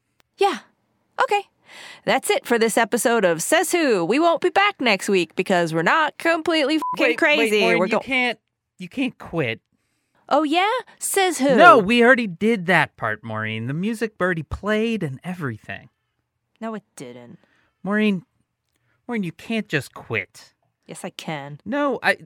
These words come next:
Speaker 2: like, I know in our second episode, I tried to quit. Remember, you talked me back. You told me that was pizza.
Speaker 1: Hmm.
Speaker 2: Uh, and back then, not that many people were listening. But now we suddenly have an audience.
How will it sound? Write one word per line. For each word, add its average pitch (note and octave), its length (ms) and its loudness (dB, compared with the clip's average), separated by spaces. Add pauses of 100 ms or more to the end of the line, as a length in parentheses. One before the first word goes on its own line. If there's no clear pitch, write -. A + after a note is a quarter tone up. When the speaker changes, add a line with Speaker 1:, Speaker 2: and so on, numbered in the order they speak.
(140)
Speaker 2:
like, F3+ 260 -6 (540)
I G3 120 0
know B3 480 4
in D#3 200 -6
our D3 80 -4
second A#3+ 320 -4
episode, G3 520 -2
I G3+ 160 0
tried B3 300 -2
to F3+ 80 -8
quit. A#3 400 -4
Remember, A3+ 360 -6
you A3 180 -8
talked A3+ 300 -4
me A3 80 -6
back. A3 380 -10
You D#3 60 -14
told G#3 180 -4
me A3+ 100 -4
that A3+ 120 0
was G3+ 100 -2
pizza. G4+ 520 -12 (1040)
Speaker 1:
Hmm. D3+ 240 -18 (440)
Speaker 2:
Uh, - 60 -14 (260)
and F#3+ 200 -8
back A#3 240 -4
then, C4 200 2
not A3+ 200 -2
that A#3+ 120 -4
many A3 160 -2
people G#3 240 -6
were F3+ 120 -2
listening. E3+ 640 -6 (140)
But E3+ 120 -2
now G#3 320 -2
we G3 140 -6
suddenly E3+ 520 -6
have D3 260 -6
an A#2+ 180 -10
audience. G#2+ 800 -12